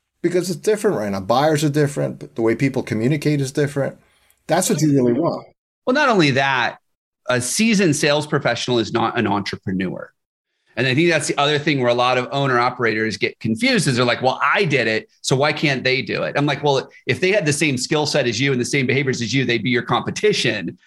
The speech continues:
Speaker 1: Right.
Speaker 2: They wouldn't be working for you."
Speaker 1: <laughs>
Speaker 2: So make sure you put that into perspective here, that they do need support and they do need to be managed. So speaking of support, let's say the listeners are like, "You know what, Jose, this sounds awesome,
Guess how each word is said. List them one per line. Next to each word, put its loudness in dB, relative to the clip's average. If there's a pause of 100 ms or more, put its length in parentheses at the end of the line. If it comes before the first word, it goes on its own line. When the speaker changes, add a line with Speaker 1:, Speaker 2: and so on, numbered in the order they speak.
Speaker 1:
Right. 2
Speaker 2:
They 0
wouldn't 0
be 2
working 0
for 2
you." -2
Speaker 1:
<laughs> -6 (320)
Speaker 2:
So 2
make 0
sure 0
you 0
put 0
that 0
into -2
perspective -2
here, -2 (180)
that 2
they 2
do 0
need 0
support -2
and 0
they 2
do 0
need 0
to -2
be 0
managed. -2 (300)
So 2
speaking 0
of 0
support, -4 (640)
let's -2
say 0
the 0
listeners 2
are 2
like, 0
"You -2
know 2
what, -2 (120)
Jose, 2
this -2
sounds -2 (100)
awesome, -4